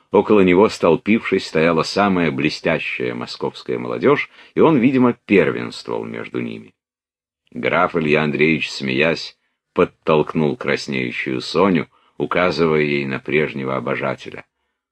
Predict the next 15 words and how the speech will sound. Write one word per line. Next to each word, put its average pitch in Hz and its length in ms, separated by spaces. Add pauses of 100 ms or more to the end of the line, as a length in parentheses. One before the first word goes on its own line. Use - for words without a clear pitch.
(180)
«Узнала?» — 101 760 (220)
спросил 67 580
он. 57 220 (380)
«И 67 60
откуда 85 440
он 120 140
взялся?» — 104 540 (340)
обратился 69 600
граф 64 320
к - 80
Шиншину. 64 560 (400)
«Ведь 78 160
он 104 140
пропадал 101 540
куда-то». 120 500